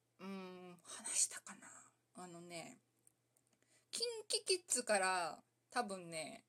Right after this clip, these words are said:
始まったんだよね。でもね、厳密に言うと多分光源氏なのかなと思うんだけど、うん、多分ね、シーディー買ったのはキンキキッズなの。うん、そのジャニーズのシングル？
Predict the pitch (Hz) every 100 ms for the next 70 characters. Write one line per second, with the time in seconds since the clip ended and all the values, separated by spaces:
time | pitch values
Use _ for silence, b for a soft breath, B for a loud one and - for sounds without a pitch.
0 | _ _ _ _ _ - 220 220 220 208
1 | 214 196 151 165 180 185 262 262 254 247
2 | 254 240 302 320 311 311 302 302 285 294
3 | 294 - 254 277 320 311 339 294 247 285
4 | 302 311 302 294 302 285 269 262 254 262
5 | 247 226 240 B B B B B - 226
6 | 226 285 262 240 220 208 - 349 359 392
7 | - 262 254 254 226 214 247 220 214 240
8 | 214 208 185 170 156 - 196 196 180 -
9 | - 208 202 214 247 220 208 185 175 156
10 | 147 - _ _ _ _ _ - - 220
11 | 208 196 196 285